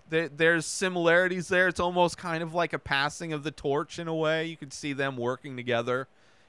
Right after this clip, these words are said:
in a future film if they, if they end up doing a sequel to this movie. And it did well. Vikram d-,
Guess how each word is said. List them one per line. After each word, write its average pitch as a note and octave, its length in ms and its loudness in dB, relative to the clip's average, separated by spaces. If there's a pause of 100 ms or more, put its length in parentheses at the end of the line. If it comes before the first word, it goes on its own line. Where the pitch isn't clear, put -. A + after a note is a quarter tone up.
(140)
in A#2+ 160 -6
a A#2+ 40 -2
future C3 420 -4
film C3+ 420 -4
if A#2+ 160 -8
they, A#2+ 220 0
if A2 200 -8
they A#2 160 0
end A2+ 140 -4
up A2 180 -4
doing A#2 300 -6
a A2 60 -6
sequel A#2+ 400 -8
to - 100 -14
this A#2 180 -8
movie. B2+ 380 -4
And C#3 160 0
it C3 100 -6
did G3+ 260 -2 (680)
well. A#2+ 420 4 (640)
Vikram C#3 400 -4
d-, C3 120 -16